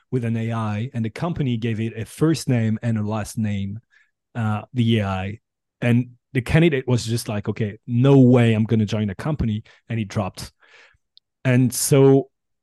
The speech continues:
I, I, I do believe that we should look at A I in, in areas where it can help us be more efficient, things that we already do s-,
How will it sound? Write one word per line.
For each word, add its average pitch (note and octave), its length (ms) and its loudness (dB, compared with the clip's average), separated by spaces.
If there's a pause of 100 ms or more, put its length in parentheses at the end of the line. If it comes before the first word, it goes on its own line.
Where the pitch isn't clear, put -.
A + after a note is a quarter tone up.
(840)
I, C#3 340 2
I, C3 280 -4
I C3 140 0
do C3+ 180 0
believe G3 240 2
that B2+ 140 -4
we C#3 100 0
should D#3 240 -4
look D3 140 -2
at B2 80 -4
A A#2+ 140 -2
I A#2 180 -2
in, A#2 480 -6
in A#2 200 -8
areas B2 460 0
where A2+ 180 -4
it A2 100 -6
can A2+ 140 -6
help G#2+ 300 -8
us A#2 100 -8
be A2 160 -6
more A2 300 0
efficient, D#3 640 -2 (840)
things C#3 240 0
that A#2 160 -6
we C3 180 2
already A#2 360 2
do D#3 380 2
s-, - 140 -6